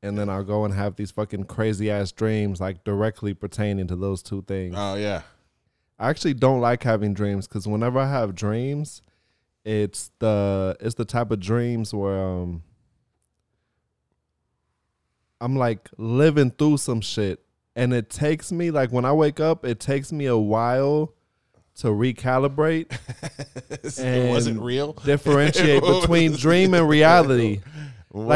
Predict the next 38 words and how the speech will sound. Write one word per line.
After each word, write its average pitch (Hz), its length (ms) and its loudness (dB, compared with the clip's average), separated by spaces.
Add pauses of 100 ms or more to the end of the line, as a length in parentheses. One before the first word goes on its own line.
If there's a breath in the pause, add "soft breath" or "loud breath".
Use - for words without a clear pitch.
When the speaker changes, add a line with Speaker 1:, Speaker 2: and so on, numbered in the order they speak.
Speaker 2:
wasn't 139 60 -4
Speaker 1:
some 151 100 2
Speaker 2:
real. 123 100 0
Speaker 1:
shit 185 100 6
will 175 140 8
happen, 160 460 4
and 139 80 4
I'll 143 120 4
have 151 140 0
to 139 80 0
go 135 140 2
back 131 240 0
and 120 100 -2
check 139 200 -2
my 120 160 0
phone. 135 300 0
Like, 123 160 0
I've 135 120 2
actually 165 300 2
had 131 180 4
to 123 60 0
make 127 240 2
calls 139 400 4
and 117 120 -2
be 117 120 0
like, 104 320 0 (720)
Speaker 2:
"Did - 100 -16
I 233 40 -14
call 233 180 -2
Speaker 1:
"Hey, 254 80 -4
Speaker 2:
you?" 277 260 -10 (340)
Speaker 1:
hey, 131 200 -2
like, 117 360 -2
Speaker 2:
<laughs> 101 60 -6
Speaker 1:
uh, 110 520 2 (520)
did 120 160 -4
this 170 200 -2
happen?" 185 500 -2